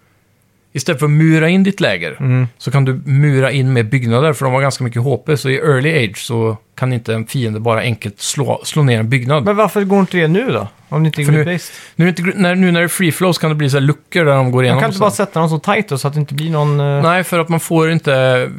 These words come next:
Speaker 1: vissa, som hus då, som är det
Speaker 2: Mm.
Speaker 1: vanligaste man sätter upp murar av i början.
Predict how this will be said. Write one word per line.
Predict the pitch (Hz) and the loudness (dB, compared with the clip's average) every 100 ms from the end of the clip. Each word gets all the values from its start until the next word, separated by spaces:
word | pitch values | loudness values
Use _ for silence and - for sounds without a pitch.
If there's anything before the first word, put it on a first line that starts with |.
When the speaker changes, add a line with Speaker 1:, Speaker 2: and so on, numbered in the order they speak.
| 127 | -4
Speaker 1:
vissa, | 160 - 147 | -2 -2 -4
som | 151 170 | -2 2
hus | 151 196 - | 2 2 0
då, | 127 104 | -2 -2
som | 135 | -2
är | 123 | 0
det | |
Speaker 2:
Mm. | 131 131 | 2 2
Speaker 1:
vanligaste | 117 117 | 0 -2
man | 143 | -2
sätter | - 127 120 | -2 -2 -2
upp | |
murar | 123 127 113 139 135 | 0 2 2 2 2
av | 107 | 0
i | |
början. | 110 117 107 | -2 -4 -4